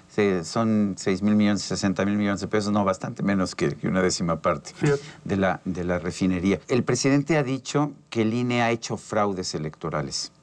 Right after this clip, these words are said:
Speaker 2: Imposible. Fíjate, el número de personas, de mexicanos que han acudido a ayu-, a ayudar en las, en la organización de las,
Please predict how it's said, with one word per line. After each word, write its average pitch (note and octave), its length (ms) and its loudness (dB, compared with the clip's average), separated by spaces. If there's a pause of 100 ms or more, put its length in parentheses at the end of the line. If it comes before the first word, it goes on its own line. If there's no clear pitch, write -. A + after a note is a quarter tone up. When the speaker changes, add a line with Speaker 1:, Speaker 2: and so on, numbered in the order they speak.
(560)
Speaker 2:
Imposible. D#3 520 -2 (480)
Fíjate, A3 380 -4 (140)
el F3 200 0
número C#4+ 300 0
de F3+ 120 -2
personas, C#3 680 -4
de C3 80 -6
mexicanos C#3+ 560 -4
que - 120 -6
han C#3+ 260 -2 (400)
acudido C3 640 -2
a A#2+ 100 -4
ayu-, A#2 240 -6
a B2 60 -2
ayudar A#2+ 320 -2
en C3 100 -6
las, - 420 -12 (160)
en A2+ 120 -2
la G#2+ 80 0
organización G#2+ 560 -4
de C3+ 80 -6
las, - 320 -14